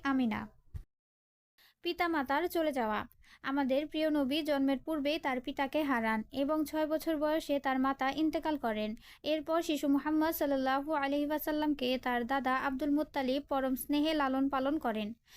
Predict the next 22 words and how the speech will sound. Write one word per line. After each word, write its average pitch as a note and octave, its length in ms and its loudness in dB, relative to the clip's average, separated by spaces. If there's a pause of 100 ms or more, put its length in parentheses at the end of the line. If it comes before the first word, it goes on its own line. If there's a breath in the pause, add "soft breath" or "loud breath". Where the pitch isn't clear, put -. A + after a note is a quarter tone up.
(140 loud breath)
কিন্তু E4 280 -2
আট D#4 200 0
বছর D#4+ 340 0
বয়সে D4+ 440 0
তার B3+ 340 -2
দাদা C4 300 2
আব্দুল C4+ 380 -2
মুত্তালিবও C#4 640 0
মারা C4+ 280 2
যান। G#3+ 200 0
পিতৃব্য C#4 400 -2
আবু C#4+ 440 2
তালিব C4+ 460 2
এরপর C4+ 540 0
তার A#3 200 0
লালন C#4 360 2
পালনের C4+ 520 2
দায়িত্ব C4+ 420 0
গ্রহণ C#4 300 2
করেন। G#3+ 400 -2 (1400)
হালিমার D#4+ 500 0
গৃহে। A#3 460 0